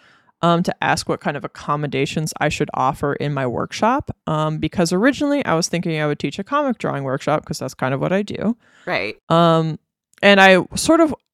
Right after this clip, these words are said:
Speaker 1: told him, I was like, "Here's what, how, what happens in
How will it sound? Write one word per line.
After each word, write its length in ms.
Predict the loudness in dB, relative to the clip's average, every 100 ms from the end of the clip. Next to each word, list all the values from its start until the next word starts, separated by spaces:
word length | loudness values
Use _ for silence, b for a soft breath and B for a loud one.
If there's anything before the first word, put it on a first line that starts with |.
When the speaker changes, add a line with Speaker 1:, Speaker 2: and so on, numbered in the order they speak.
| _
Speaker 1:
told 440 | -14 2 4 6 2
him, 280 | 0 0 0
I 80 | 0
was 160 | 0
like, 160 | -2 -4
"Here's 340 | -4 -2 0
what, 160 | 0 -4
how, 280 | -4 2 2
what 220 | 4 2 2
happens 460 | -2 -4 -4 -6
in 380 | -4 -4 -2 -4